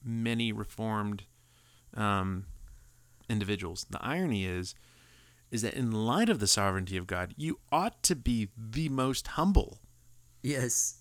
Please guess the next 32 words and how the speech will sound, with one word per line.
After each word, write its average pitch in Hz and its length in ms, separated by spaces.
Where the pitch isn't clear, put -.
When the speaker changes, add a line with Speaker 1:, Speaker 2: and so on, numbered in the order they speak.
Speaker 2:
<laughs> - 320
Speaker 1:
And, 214 180
and, 131 280
Speaker 2:
Yes. 143 160
Speaker 1:
and 160 80
that 160 140
is 143 120
not 147 160
a 143 60
title 147 320
that 135 120
you 135 80
bestow 135 360
upon 107 240
yourself. - 440
Like, 123 180
Speaker 2:
Right. 160 120
Speaker 1:
<laughs> - 240
Speaker 2:
Right. 139 320
Speaker 1:
like, 127 340
if, 151 260
if 131 200
you 147 320
believe, 143 480
for 117 180
instance, 117 380
that 98 140
Reformed 120 400
theology 104 840
is 98 140
probably 104 580
the 95 160